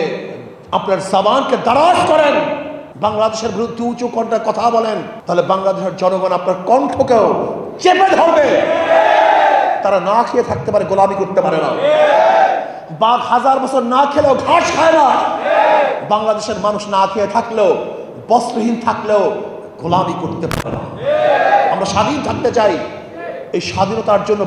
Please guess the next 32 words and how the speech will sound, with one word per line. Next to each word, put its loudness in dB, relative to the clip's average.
বারবার 2
আন্দোলন 0
করেছি, -4
এই -4
স্বাধীনতার 0
জন্য 0
বারবার 2
রক্ত -2
দিয়েছি, 0
এই -4
স্বাধীনতার -2
জন্য -2
বারবার 2
জীবন 4
দিয়েছি, 4
কিন্তু -6
গোলামি, 2
গোলামির 0
জিন্দেগি -4
আমরা 0
কোনোদিন -2
কবুল 0
করি 4
নাই, 4
করবো 4
না 4
ইনশাআল্লাহ। 0
ভারত 0
আমাদের 0
পতাকাকে 0
অপমান -2
করেছে, -4